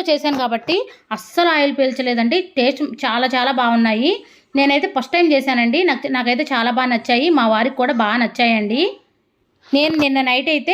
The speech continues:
పెసలతో పాటు దోశ కోసం మినపప్పు, బియ్యం కూడా నానబెట్టేశానండి. ఈ విధంగా పెసర పునుగులు, అదే, అలాగే పెసర గారెలు వేసి టిఫిన్ అంతా చేసి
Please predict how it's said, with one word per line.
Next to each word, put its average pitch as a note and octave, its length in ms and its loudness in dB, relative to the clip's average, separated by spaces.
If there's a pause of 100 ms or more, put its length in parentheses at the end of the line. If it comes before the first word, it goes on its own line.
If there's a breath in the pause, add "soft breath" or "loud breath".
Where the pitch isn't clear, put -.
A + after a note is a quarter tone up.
(160)
పెసలతో D4+ 500 0
పాటు B3 240 0 (500 loud breath)
దోశ D4 200 4 (120)
కోసం C#4 340 2
మినపప్పు, B3+ 540 0 (400 loud breath)
బియ్యం C4+ 420 4
కూడా B3+ 220 2
నానబెట్టేశానండి. A#3+ 880 0 (420 loud breath)
ఈ C#4 140 2
విధంగా D4 340 4
పెసర C#4 300 0
పునుగులు, C4 360 4 (280)
అదే, B3 180 2 (160)
అలాగే B3 320 0
పెసర B3 300 -2
గారెలు B3+ 340 2
వేసి A#3+ 340 0
టిఫిన్ B3+ 280 -2
అంతా B3+ 220 -2
చేసి A3+ 200 -2